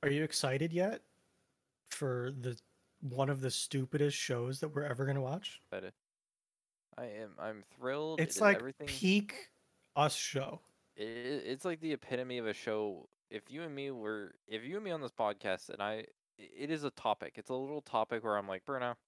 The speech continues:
Speaker 2: if you and me were gonna sit down and make the best anime for us, not like
Speaker 1: Is it
Speaker 2: just"
Speaker 1: people that are battleships? I don't think so.
Speaker 2: No. But if I said, if it was gonna be a show you and me would sit down and love, um,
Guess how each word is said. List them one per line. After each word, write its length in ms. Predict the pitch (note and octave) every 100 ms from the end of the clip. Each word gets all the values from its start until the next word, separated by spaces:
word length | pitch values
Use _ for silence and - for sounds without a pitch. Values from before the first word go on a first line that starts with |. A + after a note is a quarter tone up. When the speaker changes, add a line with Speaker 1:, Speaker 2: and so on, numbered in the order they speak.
| _ _ _ _ _ _ _
Speaker 2:
if 100 | A#2+
you 100 | E3
and 80 | G3+
me 100 | E3+
were 80 | D3
gonna 140 | A#2+
sit 180 | - A2+
down 140 | A2 G#2+
and 60 | G2+
make 180 | F#2+ G2
the 100 | F#2+
best 240 | G2 -
anime 340 | G2 F#2+ F#2 F2+
for 180 | G#2 D2+
us, 320 | D2+ D2+ - _ _ _ _ _ _ _ -
not 160 | D3+ C#3
like 160 | E3+
Speaker 1:
Is 60 | E3+
it 180 | G#3 C3+
Speaker 2:
just" 0 |
Speaker 1:
people 460 | - G#3 G#3 G#3 F#3
that 160 | F3
are 80 | D#3
battleships? 760 | C3+ C3+ F3 G3 B3+ D4+ - - - _ _ _ -
I 40 |
don't 160 | A#3 A#3
think 180 | A3+ G#3
so. 260 | - C#3 - _
Speaker 2:
No. 280 | A#2+ G2+ C#2 - _ _ _ _ _ -
But 100 | C3+
if 80 | F#3
I 140 | F#3
said, 220 | F3+ D3+
if 180 | A2 B2+
it 40 |
was 160 | C3+ B2+
gonna 120 | D3
be 100 | C#3+
a 40 | B2
show 200 | C#3 A2+
you 260 | A2 C#3+ D#3
and 100 | C#3+
me 240 | C3+ B2+
would 220 | A2+ G2+
sit 240 | - B2 -
down 320 | B2 A2+ A2
and 140 | F#2+
love, 380 | F#2+ F#2+ F2 F2+ - _ _ _ _ _ _ _ _
um, 340 | A#2 G#2 F2+